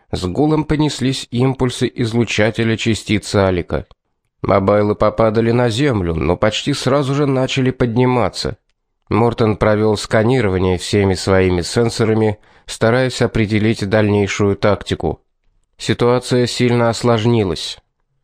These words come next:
С места первоначальной блокады они продвинулись всего на три километра и оказались в окружении по меньшей мере полутора сотен мобайлов. Позади них, примерно в километре,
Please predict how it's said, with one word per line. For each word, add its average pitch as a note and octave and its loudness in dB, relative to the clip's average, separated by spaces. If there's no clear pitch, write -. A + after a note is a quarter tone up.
С - -10
места C#3+ 0
первоначальной B2+ 0
блокады A2 0
они F2 2
продвинулись B2+ 0
всего G#2+ 0
на D3 0
три C#3 -2
километра C3+ 0
и - 0
оказались A#2 0
в C3 0
окружении C3+ 0
по A#2+ 0
меньшей A#2 0
мере A2 0
полутора A#2 0
сотен A2 0
мобайлов. F#2+ 0
Позади A#2+ 0
них, C3+ -2
примерно G2+ 0
в - -10
километре, F#2+ 0